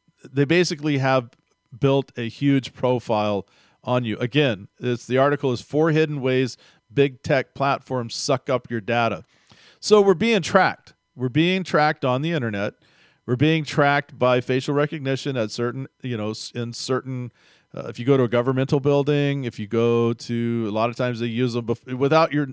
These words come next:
even without your knowledge. If you go to a football game, like I said, if you're out in public, they, they do this. They're allowed to do it.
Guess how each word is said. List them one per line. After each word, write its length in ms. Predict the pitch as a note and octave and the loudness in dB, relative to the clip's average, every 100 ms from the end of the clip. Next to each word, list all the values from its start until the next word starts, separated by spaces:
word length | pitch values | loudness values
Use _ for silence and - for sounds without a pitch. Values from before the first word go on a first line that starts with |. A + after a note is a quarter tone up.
| _ | _
even 220 | D#3 E3 | -2 -2
without 260 | D#3 D3+ D3+ | 2 2 2
your 100 | C3 | 0
knowledge. 400 | B2+ E3 C3+ G2+ | 0 2 2 0
If 80 | G2+ | -4
you 60 | |
go 80 | A#2 | -2
to 80 | A2 | -2
a 60 | G2+ | -2
football 460 | D#3 - C3+ C3+ | -2 -2 0 0
game, 460 | C3 C3+ C3 C3 B2 _ _ - | 0 0 0 -2 -6 _ _ -14
like 160 | A2+ | -12
I 60 | A2+ | -10
said, 460 | A2+ B2+ B2+ B2+ A#2 _ _ _ _ | -6 -2 0 -2 -6 _ _ _ _
if 240 | - A2 A#2 | -14 -10 -2
you're 140 | A#2 | 4
out 160 | B2+ C3+ | 4 4
in 120 | B2 | 0
public, 420 | - B2+ B2 B2 - | 0 2 2 -2 -6
they, 420 | G#2+ B2+ C3 C3+ | -2 2 2 2
they 260 | B2 B2+ | 0 -2
do 180 | C3 F3 | 0 0
this. 300 | D#3 E2+ - | 0 -4 -8
They're 220 | - A#2+ | -4 -2
allowed 400 | B2 A#2 C3 D3 - | 0 2 4 2 -2
to 80 | |
do 260 | A#2 B2 A#2 | -4 0 2
it. 160 | A2+ | 0